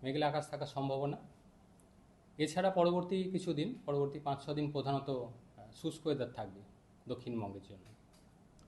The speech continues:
আবার পঁচিশ তারিখ নাগাদ গিয়ে, আহ, উপকূলের কাছাকাছি অঞ্চলে দক্ষিণ চব্বিশ পরগনা, পূর্ব মেদিনীপুর দু এক জায়গায় আবার হালকা বৃষ্টির সম্ভাবনা থাকবে। অর্থাৎ সামগ্রিকভাবে আগামী এক সপ্তাহ প্রধানত শুষ্ক ওয়েদার দক্ষিণবঙ্গে,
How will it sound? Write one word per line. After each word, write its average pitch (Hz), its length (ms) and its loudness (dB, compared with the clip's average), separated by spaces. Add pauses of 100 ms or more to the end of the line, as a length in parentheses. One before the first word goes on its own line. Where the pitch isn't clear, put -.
(280)
আবার 180 180 2
পঁচিশ 185 440 0
তারিখ 208 180 4
নাগাদ 196 360 0
গিয়ে, 139 220 0
আহ, - 680 -18
উপকূলের 165 380 0
কাছাকাছি 143 680 0
অঞ্চলে 127 400 -4
দক্ষিণ 135 280 -4
চব্বিশ 127 260 -4
পরগনা, 127 460 -6
পূর্ব 123 160 -4
মেদিনীপুর 120 520 -8 (260)
দু 139 60 -2
এক 139 140 2
জায়গায় 135 300 0
আবার 123 180 0 (200)
হালকা 117 240 -4
বৃষ্টির 117 240 -10
সম্ভাবনা 117 420 -6
থাকবে। 98 320 -12 (480)
অর্থাৎ 151 320 0
সামগ্রিকভাবে 175 680 0
আগামী 160 300 0
এক 147 120 0
সপ্তাহ 160 380 -4 (840)
প্রধানত 151 360 -2
শুষ্ক 147 360 -4
ওয়েদার 151 200 2
দক্ষিণবঙ্গে, 151 560 -2